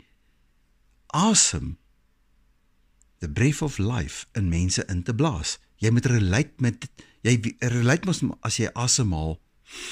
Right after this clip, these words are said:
hierdie asem is Yah. Met ander woorde, the breath of Yah. En dit is in jou D N A ingeskryf. Nou, wat het gebeur met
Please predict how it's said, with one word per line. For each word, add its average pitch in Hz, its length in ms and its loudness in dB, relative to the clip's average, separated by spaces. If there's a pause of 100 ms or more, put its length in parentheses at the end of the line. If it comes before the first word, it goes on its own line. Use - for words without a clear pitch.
(1200)
hierdie 95 240 -2
asem 98 640 0 (100)
is 104 360 -2 (480)
Yah. - 680 -6 (1160)
Met - 200 -14
ander 190 220 0
woorde, 135 420 -4
the 87 120 -4
breath 78 400 -6
of - 340 -8
Yah. 139 320 -4 (160)
En - 120 -6
dit 120 180 0
is - 160 -2
in 131 120 2
jou 143 160 2
D 107 60 -8
N 101 280 2
A 135 200 -2
ingeskryf. - 680 -4 (960)
Nou, 85 120 -4
wat 139 160 -2
het 294 140 -4
gebeur 123 540 0 (1400)
met - 240 -6